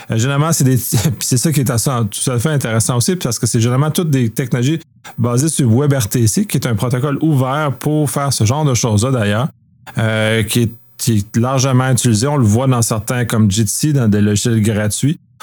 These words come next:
On le voit dans, euh, Eight by Eight, qui est un fournisseur de services de, de téléphonie, mais qui l'utilise pour faire de la visio.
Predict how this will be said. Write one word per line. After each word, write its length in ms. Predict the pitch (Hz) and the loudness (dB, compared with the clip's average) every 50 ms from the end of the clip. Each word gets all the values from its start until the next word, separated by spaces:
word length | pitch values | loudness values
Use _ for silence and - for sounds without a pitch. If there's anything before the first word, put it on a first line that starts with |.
| - | -8
On 100 | - 113 | -4 -2
le 80 | 107 104 | 0 2
voit 200 | 101 110 127 131 | 2 2 2 2
dans, 260 | 123 120 113 110 110 | 2 2 2 2 0
euh, 360 | 110 110 107 110 110 110 110 107 - | 0 0 0 0 0 -2 -2 -2 -2
Eight 200 | - 131 135 123 | -2 0 0 0
by 200 | 107 117 113 110 | 0 0 0 0
Eight, 240 | 113 117 123 135 117 | 2 2 2 0 0
qui 100 | - 117 | -2 -2
est 100 | 98 117 | -2 0
un 140 | 110 104 101 | 0 0 0
fournisseur 420 | - - 117 117 117 - 123 120 | 0 0 0 0 2 2 2 0
de 80 | 117 117 | 0 0
services 600 | - - 120 107 110 113 131 139 127 - - - | 0 -2 0 0 2 2 2 0 0 -2 -2 -2
de, 200 | 120 113 110 107 | 0 0 2 2
de 140 | 98 107 | 2 2
téléphonie, 460 | 101 - 123 117 110 104 120 110 113 127 | 2 2 0 0 0 0 2 2 2 2
mais 120 | 135 123 | 2 2
qui 120 | 104 117 | 2 2
l'utilise 420 | 107 104 98 - 110 110 120 120 - | 0 0 0 0 0 2 2 0 0
pour 160 | - 113 104 | -2 -4 -2
faire 100 | 123 113 | 0 0
de 60 | 113 | 0
la 80 | 113 107 | 0 0
visio. 400 | 95 104 101 101 110 131 160 | 0 0 2 2 0 0 -2